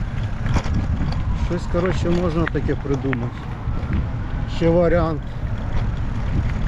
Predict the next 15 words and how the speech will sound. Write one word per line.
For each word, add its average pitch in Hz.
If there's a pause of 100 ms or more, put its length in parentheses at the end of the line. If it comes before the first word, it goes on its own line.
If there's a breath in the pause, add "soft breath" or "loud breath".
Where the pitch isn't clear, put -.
(460)
Біля 156
ставка 175
посидіть, 139
там 147
можна 139 (100)
пиво 160 (140)
попити, 127
кстати, -
біля 135
ставка. -
І 131 (1040)
посидіть 143
пряму 147
трансляцію, 147
ну, 135